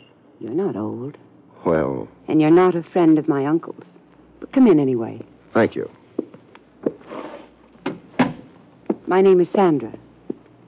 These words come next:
Speaker 2: I realize maybe I shouldn't have come today. You must be all broken up by your uncle's death.
Speaker 1: Who, me?
Speaker 2: Well, uh... The family.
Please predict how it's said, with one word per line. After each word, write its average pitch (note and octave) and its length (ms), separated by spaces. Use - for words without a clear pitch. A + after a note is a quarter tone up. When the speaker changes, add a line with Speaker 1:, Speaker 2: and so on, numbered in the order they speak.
Speaker 2:
I E2+ 400
realize F2 500
maybe F2+ 300
I D#2 140
shouldn't E2 300
have - 120
come G#2 180
today. C2 540
You A#1+ 120
must D#2+ 300
be C2+ 460
all C2 200
broken E2 360
up A#2 200
by B1+ 160
your B1+ 260
uncle's D2+ 280
death. B2 260
Speaker 1:
Who, D3 500
me? B3 540
Speaker 2:
Well, C2 560
uh... G1+ 40
The - 80
family. A#2 440